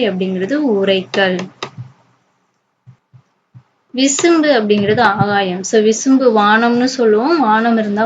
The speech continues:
வானம் கொடுங்க, அப்படி இல்ல ஆகாயம்னு இருந்தா ஆகாயம்ங்கிறத டிக் பண்ணு. So, நெக்ஸ்ட் கொஸ்டின் பொறுத்துக, டால்ஸ்டாய் ரஷ்ய நாட்டு எழுத்தாளர் தான் டால்ஸ்டாய். பெர்ட்ரண்ட்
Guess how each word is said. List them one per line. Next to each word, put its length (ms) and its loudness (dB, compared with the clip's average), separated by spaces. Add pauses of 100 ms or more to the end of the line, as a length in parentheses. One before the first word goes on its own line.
(100)
வானம் 280 -4
கொடுங்க, 260 -8 (100)
அப்படி 280 2
இல்ல 140 2 (180)
ஆகாயம்னு 560 0
இருந்தா 240 0 (220)
ஆகாயம்ங்கிறத 800 -4
டிக் 220 -4
பண்ணு. 160 -6 (720)
So, 60 -6 (100)
நெக்ஸ்ட் 280 -2
கொஸ்டின் 420 0
பொறுத்துக, 400 0 (800)
டால்ஸ்டாய் 800 4 (1500)
ரஷ்ய 400 4 (120)
நாட்டு 260 2 (140)
எழுத்தாளர் 640 0
தான் 220 0
டால்ஸ்டாய். 560 -2 (680)
பெர்ட்ரண்ட் 480 -2